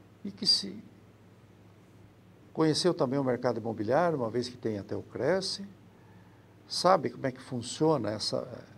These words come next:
essa, essa questão dos imóveis e da importância que eles têm na vida das pessoas, que é fundamental para a gente s-,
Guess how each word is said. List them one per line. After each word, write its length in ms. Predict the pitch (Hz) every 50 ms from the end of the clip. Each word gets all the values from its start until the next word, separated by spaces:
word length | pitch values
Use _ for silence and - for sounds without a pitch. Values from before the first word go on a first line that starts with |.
| - - -
essa, 280 | - 117 - - 131 127 - - - - -
essa 220 | 110 - 120 110
questão 560 | - - 113 101 - - - 120 113 101 98 - - - - - - - - - - - - - - - - - - - - - - - - -
dos 220 | - 123 120 117
imóveis 800 | 131 120 110 123 147 165 160 135 113 110 104 - - - - - - - - - -
e 80 | - -
da 160 | 123 123 170
importância 680 | 180 170 175 185 160 - - - 196 214 202 - 156 127
que 120 | - -
eles 220 | 139 123 117 - -
têm 180 | 151 147 143
na 100 | 123 110
vida 280 | 101 104 127 120 113 107
das 180 | 104 110 -
pessoas, 800 | - - 101 92 - - - 135 151 190 190 175 - - - -
que 80 | - -
é 40 | 110
fundamental 840 | - - 151 135 127 123 113 113 110 104 - - - 90 92 90 - -
para 80 | -
a 60 | - -
gente 280 | 98 107 101 - - -
s-, 300 | - - - - - -